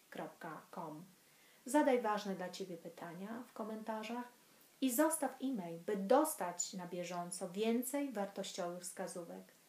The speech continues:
porad wideo, jak mieć cudowne relacje i biznes z pasją, który pokochasz. Tymczasem kochaj bardziej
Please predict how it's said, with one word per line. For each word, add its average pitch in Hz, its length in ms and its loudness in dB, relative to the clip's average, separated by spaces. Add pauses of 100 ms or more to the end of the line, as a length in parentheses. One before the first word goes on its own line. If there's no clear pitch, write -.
(120)
porad 196 380 4
wideo, 180 480 -8 (540)
jak 220 220 6
mieć 220 540 2
cudowne 220 600 4
relacje 190 760 -6 (1080)
i 196 80 -4
biznes 190 500 -4
z - 40 -4
pasją, 190 600 -14 (120)
który 190 260 -2
pokochasz. - 840 -10 (2000)
Tymczasem 269 880 2 (560)
kochaj 233 380 2
bardziej 180 580 -8